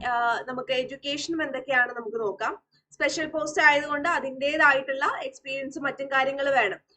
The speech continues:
അപ്പൊ എല്ലാതും, ആ, എക്സ്പീരിയൻസും മറ്റും കാര്യങ്ങളും ഉള്ള ജോലിയല്ല കേട്ടോ കൊണ്ടുവരുന്നത്. മിക്കതും, അതായത് തൊണ്ണൂറ്റൊൻപത് ശതമാനവും ഫ്രഷേഴ്സിനും കൂടി പറ്റുന്നതാണ്. പക്ഷേ നമ്മള്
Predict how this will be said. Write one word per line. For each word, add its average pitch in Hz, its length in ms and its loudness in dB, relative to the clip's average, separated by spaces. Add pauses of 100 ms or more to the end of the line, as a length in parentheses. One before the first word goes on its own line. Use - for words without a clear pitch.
(120)
അപ്പൊ 277 120 -2
എല്ലാതും, 330 600 8 (100)
ആ, 294 140 12
എക്സ്പീരിയൻസും 320 920 -2
മറ്റും 320 280 -4
കാര്യങ്ങളും 302 440 4
ഉള്ള 302 160 2
ജോലിയല്ല 277 440 4
കേട്ടോ 220 200 4
കൊണ്ടുവരുന്നത്. 226 500 -4
മിക്കതും, 320 680 2 (120)
അതായത് 277 280 -2
തൊണ്ണൂറ്റൊൻപത് 285 680 -4
ശതമാനവും 294 580 -2 (460)
ഫ്രഷേഴ്സിനും 320 560 2
കൂടി 330 140 -2
പറ്റുന്നതാണ്. 294 880 2
പക്ഷേ 311 400 0
നമ്മള് 277 320 0